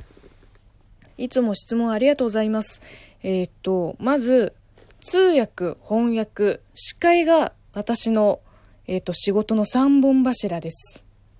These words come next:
本当は、えーっと、通訳、えーっと、アテンド通訳、現場通訳、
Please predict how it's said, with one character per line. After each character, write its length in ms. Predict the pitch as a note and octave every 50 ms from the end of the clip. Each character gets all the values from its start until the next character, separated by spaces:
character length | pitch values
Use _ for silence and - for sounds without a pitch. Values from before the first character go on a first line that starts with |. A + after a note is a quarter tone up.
| _ _ _ _ _ _ _ _ _ _ _ _ _ _
本 240 | _ - C#4+ D4+ D#4
当 300 | D4 - D4+ D4 D4 D4
は、 320 | D4 D4+ D4+ C#4+ G#3+ - - - - - _ _ _
え 100 | - G3
ー 20 | F#3+
っ 20 |
と、 140 | - - F3+
通 220 | - - - C#4+
訳、 500 | C#4+ C4 G#3+ F3+ - - D#3+ D#3+ C3+ - - _ _ _ _ _ _ _ _ _
え 140 | - F#3 F3
ー 20 | E3+
っ 20 |
と、 160 | - - -
ア 80 | F#3 G3
テ 200 | - B3 A#3+ B3
ン 80 | B3+
ド 120 | B3 B3 A#3+
通 200 | - - A#3+ A#3+
訳、 640 | A#3+ A3 G#3 F#3 E3+ - - - F#3+ F#3 D#3 - - _ _ -
現 280 | E3+ G3 G#3 G#3 G#3
場 140 | G3 G3+ G#3
通 200 | G#3 - - G3+ G3+ F#3+ F3
訳、 360 | D#3+ D#3+ - - F3+ E3+ -